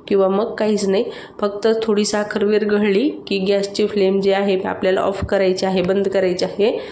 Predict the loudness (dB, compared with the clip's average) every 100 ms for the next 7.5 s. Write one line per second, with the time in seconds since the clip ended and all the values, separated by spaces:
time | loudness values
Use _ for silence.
0 | -16 -14 -4 -2 2 2 0 -2 -4 0
1 | 0 2 2 0 0 0 0 -2 -2 0
2 | 0 0 0 0 0 0 0 0 -2 -2
3 | -2 0 0 0 -2 -2 -2 -4 -8 -18
4 | -20 -6 -6 -2 0 0 0 0 0 0
5 | -2 -4 -12 -16 -8 -2 0 0 0 0
6 | 2 0 0 -2 0 -2 0 0 0 0
7 | 0 -2 -2 -2 -2